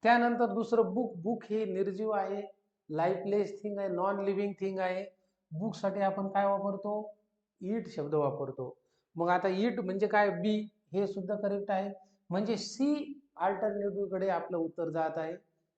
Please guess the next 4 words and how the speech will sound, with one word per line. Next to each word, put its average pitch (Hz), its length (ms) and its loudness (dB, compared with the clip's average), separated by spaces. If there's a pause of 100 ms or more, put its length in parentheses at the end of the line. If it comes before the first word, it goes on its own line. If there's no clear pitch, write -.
लक्षात 156 340 -4
घ्या. 117 220 -8 (840)
त्यानंतर 247 380 6
वुमेन, 240 580 4